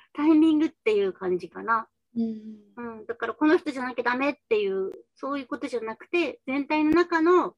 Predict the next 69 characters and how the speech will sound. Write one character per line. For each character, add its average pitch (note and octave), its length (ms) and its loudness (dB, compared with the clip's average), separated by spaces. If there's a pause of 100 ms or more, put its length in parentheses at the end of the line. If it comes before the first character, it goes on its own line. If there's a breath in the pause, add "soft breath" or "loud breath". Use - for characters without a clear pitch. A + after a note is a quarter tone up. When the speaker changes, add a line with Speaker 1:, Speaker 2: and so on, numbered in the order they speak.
(100)
Speaker 1:
も F3+ 280 -6
う - 60 -20 (180)
環 C4 220 -4
境 C#4 140 -4
の C#4+ 120 -2
中 E4 220 0
の F#3 140 -2
タ G3 160 -8
イ F3+ 80 -6
ミ F#3 140 -4
ン F3 60 -4
グ F3 100 -8
で、 - 220 -10 (360)
ま D#4+ 80 0
あ、 - 20 2
で F#4 80 4
も D#4+ 140 6
そ D#4+ 60 -2
れ D#4 80 0
が D#4 100 0
運 E4+ 200 8
命 A3 140 2
だ F3 140 -8
と D#3+ 220 -4
思 F#3+ 180 -6
っ - 60 -20 (380)
た E3+ 120 -14
の E3 200 -10
で、 G3 400 -10 (1160)
う G#3+ 60 -20
ん、 F#3+ 160 -20 (160)
そ-、 - 280 -20 (220)
そ-、 - 120 -18
そ C4+ 140 -4
れ C4+ 180 -4
以 - 100 -18
上、 F#3 400 -6 (300)
な A#3 160 -2
ん - 40 -8
て - 80 -20
言 E3+ 100 -6
っ - 40 -18
て F3+ 120 -6
い - 40 -4
い E3+ 40 -10
か F3 100 -6
わ E3 80 -4
か F3 140 -6
ら E3+ 120 -2
な D#3 140 -6
い D3+ 140 -16
な。 E3 240 -6 (100)
で - 80 -6
も、 E3 260 -6 (380)
で D#4+ 140 2
も C4+ 120 0
幸 E4+ 280 2
せ E4 300 -2 (360)
で D4+ 100 -4
し - 80 -20
た F3 60 -4
よ、 D#3+ 120 -4 (160)
恋 G#3+ 200 -2
愛 G3+ 160 -4
し - 80 -16
て G3 100 -4
る F3+ 100 -4
時 F3 280 -8
は。 - 140 -14